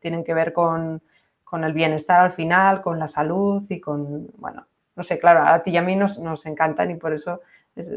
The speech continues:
pues nos parecen <laughs> súper, súper interesantes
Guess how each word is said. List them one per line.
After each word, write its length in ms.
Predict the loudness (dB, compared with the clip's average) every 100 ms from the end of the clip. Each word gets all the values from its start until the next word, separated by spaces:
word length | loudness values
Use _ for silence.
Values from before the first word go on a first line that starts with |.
| -12
pues 140 | -8 -6
nos 100 | 2
parecen 300 | 2 2 2
<laughs> 60 | 2
súper, 460 | 6 8 8 8
súper 440 | 6 4 4 4 4
interesantes 800 | 2 2 2 0 -2 -2 -4